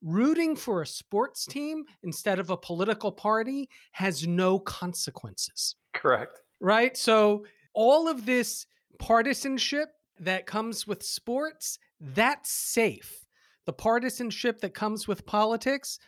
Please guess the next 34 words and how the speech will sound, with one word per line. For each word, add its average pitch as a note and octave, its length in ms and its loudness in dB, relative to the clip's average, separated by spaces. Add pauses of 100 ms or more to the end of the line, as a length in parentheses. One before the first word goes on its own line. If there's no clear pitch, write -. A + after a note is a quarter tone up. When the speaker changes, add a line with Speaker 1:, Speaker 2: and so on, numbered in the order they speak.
(160)
Speaker 1:
well, G#3 300 4
in F#3+ 220 -2
this G3+ 200 -4
pandemic, F#3+ 600 -2
it's E3+ 160 -10
proving F3 460 0
to D3 60 -4
be D3 200 -2
deadly. B2 340 0
Speaker 2:
Yes, A2 220 -2 (220)
exactly. A2 560 2 (420)
Speaker 1:
But A3+ 280 2
back C4+ 360 2
on C4 180 2
track, F3 580 -2 (120)
one F3 360 -2
of A#3 120 0
the A3+ 80 -2
things A3 300 -4
that G3 100 -8
Americans F#3 640 -2
have E3 100 -6
had D#3 240 -4
to D#3 40 -8
give E3+ 220 -4
up, B3 320 2 (260)
ironically F#3+ 880 4
at E3+ 80 2
a E3+ 60 -2
time F#3+ 340 -2
when E3+ 140 -2
they D#3+ 160 -2
need E3+ 380 0
more F3+ 420 2